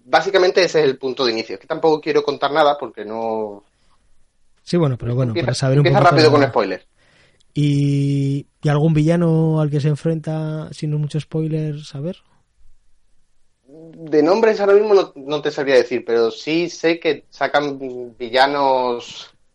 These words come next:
Speaker 1: muy clásicos, que por lo visto no habían salido en colecciones recientes, y luego hay grandes villanos típicos.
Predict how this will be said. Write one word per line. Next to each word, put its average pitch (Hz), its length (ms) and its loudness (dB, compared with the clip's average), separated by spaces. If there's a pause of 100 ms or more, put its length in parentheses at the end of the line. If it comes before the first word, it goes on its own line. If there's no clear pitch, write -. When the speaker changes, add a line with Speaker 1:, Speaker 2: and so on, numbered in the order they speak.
(400)
Speaker 1:
muy 160 240 -2
clásicos, - 720 -4
que 127 100 -18
por 117 120 -6
lo 113 60 -2
visto 123 200 -4
no 127 120 -2
habían 120 760 -4
salido 120 440 0
en 113 340 -6
colecciones 113 560 -8
recientes, 139 640 -6 (400)
y 127 100 -10
luego 107 240 0
hay 113 100 2
grandes 110 300 0
villanos 104 500 -4
típicos. 92 400 -18